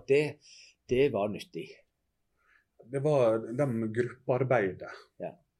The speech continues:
Speaker 2: der vi satte oss sammen, eh, våre P L O med Trøndelag,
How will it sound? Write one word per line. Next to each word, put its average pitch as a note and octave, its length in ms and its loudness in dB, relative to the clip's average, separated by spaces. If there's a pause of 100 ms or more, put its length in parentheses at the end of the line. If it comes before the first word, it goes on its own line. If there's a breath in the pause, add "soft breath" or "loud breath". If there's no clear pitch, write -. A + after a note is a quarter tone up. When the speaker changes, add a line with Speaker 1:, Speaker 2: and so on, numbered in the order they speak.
(260)
Speaker 2:
der A#2+ 100 -2
vi G#2 120 -6
satte - 440 -10
oss A2 140 -10
sammen, E2 520 -6 (200)
eh, F2 280 -14 (560 soft breath)
våre G2+ 480 -2 (200)
P F2+ 120 -8
L E2 280 -8
O E2 180 -10
med E2+ 360 -14 (140)
Trøndelag, G2 840 -8